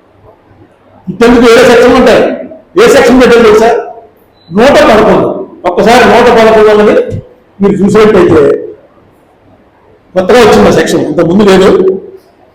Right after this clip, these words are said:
ఈయన మోడీ గారు వచ్చిన తర్వాత దీని పేరు కూడా మార్చేశారు. ఇప్పుడు భారతీయ న్యాయ సంహిత అనేది పెట్టారు, బిఎన్ఎస్ పెట్టి దాంట్లో ఒక సెక్షన్ నేను మొన్న చూశాను, ఈ నూట పదకొండు సెక్షన్ ఎక్కడదా అని.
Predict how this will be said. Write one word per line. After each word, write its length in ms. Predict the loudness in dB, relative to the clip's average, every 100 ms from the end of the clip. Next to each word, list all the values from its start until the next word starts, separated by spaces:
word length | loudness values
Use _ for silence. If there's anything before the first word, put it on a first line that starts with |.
| _ -4
ఈయన 140 | 0 2 2 0 -2 -2
మోడీ 240 | 0 2
గారు 180 | 2 2
వచ్చిన 220 | 2 2
తర్వాత 560 | 2 2 2 0 -2 -6 -14 -12 -6
దీని 140 | -2
పేరు 160 | 2 2
కూడా 320 | 4 2 2
మార్చేశారు. 320 | -2 -4 -8
ఇప్పుడు 760 | -10 -20 _ -10 -4 -2 -4 -8 -10 -2
భారతీయ 600 | 0 2 2 2 2 2
న్యాయ 300 | 2 2 0
సంహిత 360 | 0 0 0
అనేది 280 | 0 -2 -4
పెట్టారు, 260 | -10 -14 -20 -20 -20 -20 -20 -16 -14 -14 -18 _ -4
బిఎన్ఎస్ 400 | 0 0 0 -6 -12 _ _ _ _ _ -8
పెట్టి 560 | -6 0 0 2 0 -4 -10 -18 _ _ -6
దాంట్లో 340 | -2 0 2 2 2 0 -2 -6 -10 -16 -12
ఒక 100 | -8
సెక్షన్ 420 | -6 -6 -6 -8 -10 -18 -18 -18 _ _ _ _ _ _ _ _ _ _ _ _ _ -20 -10
నేను 300 | -4 0 2
మొన్న 300 | 2 0 0
చూశాను, 260 | 0 2 2
ఈ 40 |
నూట 360 | 0 0 -2 0
పదకొండు 260 | 0 0
సెక్షన్ 240 | -2 -4 -6
ఎక్కడదా 340 | -8 -4 -2
అని. 120 | -2